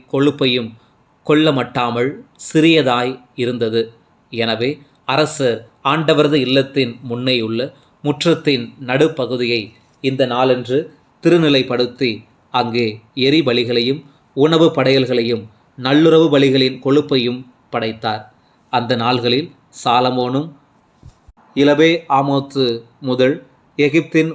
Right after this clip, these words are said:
ஓடை வரை உள்ள பகுதிகளிலிருந்து வந்த இஸ்ரேல் சபையார் அனைவரும் அவரோடு சேர்ந்து ஆண்டவர் முன்னிலையில் விழா கொண்டாடினர். இந்த விழா ஏழு நாள்கள் கொண்டாடப்பட்டது. எட்டாம் நாளன்று அவர் மக்களை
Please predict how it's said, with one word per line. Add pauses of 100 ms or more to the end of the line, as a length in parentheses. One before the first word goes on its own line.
(160)
ஓடை
வரை
உள்ள (340)
பகுதிகளிலிருந்து
வந்த (420)
இஸ்ரேல்
சபையார் (100)
அனைவரும் (400)
அவரோடு
சேர்ந்து (420)
ஆண்டவர்
முன்னிலையில் (260)
விழா
கொண்டாடினர். (480)
இந்த
விழா (500)
ஏழு
நாள்கள் (280)
கொண்டாடப்பட்டது. (560)
எட்டாம்
நாளன்று (400)
அவர்
மக்களை